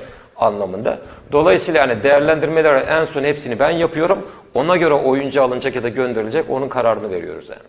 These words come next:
İşte liyakat, hakkaniyet, adalet. Bir, liyakatlı insanlar için başında olacak. İki, bu insanlar kadrolarını ol-, oluştururken oyuncu kadrosunu hakkaniyetli olacaklar. Kim orada olacak? Ona göre potansiyel olan oyuncular orada olacak, oyuncu adayları.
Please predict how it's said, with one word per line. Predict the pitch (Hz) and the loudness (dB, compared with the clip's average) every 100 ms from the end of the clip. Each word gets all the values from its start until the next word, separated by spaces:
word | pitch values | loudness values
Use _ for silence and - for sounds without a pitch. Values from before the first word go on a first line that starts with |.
| _ | _
İşte | - 117 | -16 -8
liyakat, | 143 147 113 131 147 | -2 0 0 -2 0
hakkaniyet, | 131 - 113 123 131 | 0 2 0 2 2
adalet. | 120 107 104 90 117 | 2 2 2 0 2
Bir, | 143 | 4
liyakatlı | 131 143 139 139 135 | 6 6 6 2 2
insanlar | 139 117 117 127 | -2 0 -2 -2
için | 113 123 | -2 -2
başında | 107 101 113 107 | -2 -2 -2 -2
olacak. | 92 80 82 - - - - - | -2 -6 -10 -14 -20 -20 -12 -6
İki, | 123 143 | 0 2
bu | 131 | 6
insanlar | 170 147 143 139 151 | 4 4 2 4 2
kadrolarını | 147 139 127 135 135 131 | 2 2 4 4 4 2
ol-, | 135 135 - | 2 0 0
oluştururken | 123 120 - 135 120 | 0 0 -2 0 0
oyuncu | 92 107 117 113 | 2 2 0 2
kadrosunu | 123 110 110 127 | 2 2 -2 -4
hakkaniyetli | 107 113 - 120 120 117 - 123 - - - - | -2 -2 0 0 0 0 2 2 0 -8 -16 -2
olacaklar. | 107 104 101 95 127 131 | 2 4 2 0 0 -2
Kim | - 139 | 0 2
orada | 131 120 | 2 4
olacak? | 113 107 107 - - - - | 2 2 0 -2 -8 -20 -12
Ona | - 110 120 | -2 0 4
göre | 107 92 85 - - _ _ _ - - | 4 2 -2 -8 -20 _ _ _ -12 -4
potansiyel | 113 127 110 139 | 0 0 0 2
olan | 117 113 107 110 | 2 2 -2 0
oyuncular | 107 92 90 | 0 0 -2
orada | 90 101 110 135 | 0 2 4 4
olacak, | 139 127 143 - - | 4 4 4 2 0
oyuncu | 110 107 113 | 0 2 2
adayları. | 110 110 107 117 | 4 4 4 4